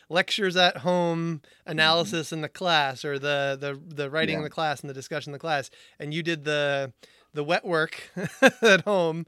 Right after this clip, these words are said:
Speaker 2: Yeah.
Speaker 1: the analysis at, the analysis in class. So, yeah.
Speaker 2: And what's fascinating is, like, when I'm talking to teachers, um, at summer institutes, and I tell 'em, I was like, "Okay,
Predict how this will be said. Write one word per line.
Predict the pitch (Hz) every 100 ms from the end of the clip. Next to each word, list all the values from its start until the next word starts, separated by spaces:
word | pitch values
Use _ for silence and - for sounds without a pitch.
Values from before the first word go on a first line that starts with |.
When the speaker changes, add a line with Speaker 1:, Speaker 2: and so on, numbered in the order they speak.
| -
Speaker 2:
Yeah. | 262 262
Speaker 1:
the | 165
analysis | 160 170 180 170 160 143
at, | 139 143
the | 165 147 147 143
analysis | 156 165 151 131
in | 127
class. | 127 123 127
So, | - 123 120 - _ _ _ _ _ _ _ _ _ _ _
yeah. | 156 120 -
Speaker 2:
And | 143 135
what's | 143 139
fascinating | - 151 151 117 110
is, | 95
like, | 98 -
when | 110
I'm | 107 101
talking | 120 117 107
to | 92
teachers, | - 110 - 95 - 87
um, | 95 87
at | 98 95
summer | 110 98
institutes, | 117 127 95 - 92 -
and | 95
I | 90
tell | - 101
'em, |
I | 92
was | 87
like, | 90
"Okay, | - - 92